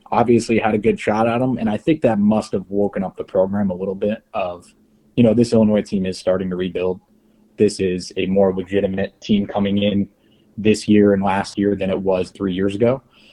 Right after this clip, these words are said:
But I think it's, it's the Badgers' side of the conference until anyone really sort of starts taking it from 'em. And I think it will start defensively for this team this year, hopefully, if the defense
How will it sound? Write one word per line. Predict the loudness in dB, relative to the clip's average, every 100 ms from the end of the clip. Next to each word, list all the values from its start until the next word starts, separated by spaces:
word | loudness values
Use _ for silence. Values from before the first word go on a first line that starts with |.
| _ 0
But | 2 2 0 -4 _ _ _ _ _
I | -2
think | 0 0 2
it's, | 2 0 -10 -8 -2
it's | -2 0
the | -2
Badgers' | 0 0 0 0 0 -8 -20 _ _ _ _
side | -4 -2 0 -2 -4 -8 -14
of | -12
the | -12
conference | -8 -8 -6 -8 -8 -6
until | -6 -2 0 2 0 -6 _ -4
anyone | -2 -2 -2
really | -2 -2 -2
sort | -2 0
of | 0 -4 _ _ _ -20 -6
starts | 0 2 2
taking | 0 2 2
it | 0
from | -2 -2
'em. | -2 -4
And | -4 -4
I | -6
think | -4 -4 -4 -8
it | -4
will | -2 -2
start | 0 2 2
defensively | 0 -2 0 0 2 0
for | 2
this | 0 2
team | 2 4
this | 4 2
year, | 2 4 4
hopefully, | 2 2 4 4
if | 4
the | 0
defense | -2 0 2 0 -2 -8